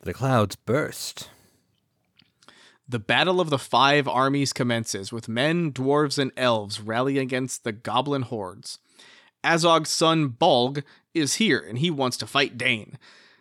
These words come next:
Speaker 2: This is one of those battle chapters with lots of great descriptions of troops and swords, but not much else. The eagles arrive at the end to save the day, and Bilbo gets hit in the head with a rock.
Speaker 1: Yep.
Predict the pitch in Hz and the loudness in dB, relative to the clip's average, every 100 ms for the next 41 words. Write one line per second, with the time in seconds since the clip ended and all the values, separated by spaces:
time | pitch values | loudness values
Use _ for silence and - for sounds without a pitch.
0 | _ _ - 151 160 147 151 143 139 135 | _ _ -6 -2 -2 0 2 2 4 2
1 | 113 123 135 135 131 - 131 127 139 131 | 2 2 4 2 0 0 0 2 0 0
2 | 127 - 120 104 127 175 - 143 156 151 | -2 -4 -4 -2 4 4 4 -2 0 0
3 | 147 - 143 - 131 117 - - 196 - | -2 -2 -2 -2 -6 -6 -6 -2 0 0
4 | 120 - 160 147 139 - 110 139 170 151 | -4 -2 2 2 0 -6 -2 -2 0 0
5 | 135 123 113 113 - - - _ _ - | 0 0 -2 -2 -4 -6 -16 _ _ -8
6 | 123 180 180 160 139 135 135 135 131 131 | -2 0 2 2 2 2 4 4 0 -4
7 | 95 131 139 135 123 - 131 139 131 127 | -2 0 0 -4 -4 0 0 0 -2 0
8 | 127 123 113 107 131 139 139 127 117 - | 2 2 -2 -2 -2 0 0 0 -4 -4
9 | 151 139 123 131 143 143 123 92 - - | -4 -4 -4 -2 -2 -2 -2 -4 -6 -14
10 | _ _ _ _ _ _ _ _ _ _ | _ _ _ _ _ _ _ _ _ _
11 | 113 139 | 0 0